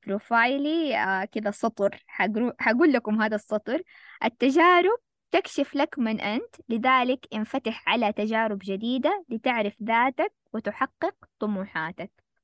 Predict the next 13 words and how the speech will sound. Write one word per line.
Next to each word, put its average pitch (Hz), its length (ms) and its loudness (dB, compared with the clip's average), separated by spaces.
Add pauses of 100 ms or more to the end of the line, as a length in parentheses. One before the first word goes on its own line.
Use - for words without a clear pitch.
(280)
حذكركم 262 920 0 (520)
بالمقولة 226 520 -2
اللي 226 120 -4
سمعتها 233 400 -4
في 202 120 -6
البودكاست، 214 800 -4 (680)
تذكر، 247 760 0 (180)
لا 320 260 2
تخشى، 269 500 -4 (100)
في - 140 -10
إحدى 202 200 -4
البودكاستات، 180 960 -8 (580)
"تذكر، 262 600 0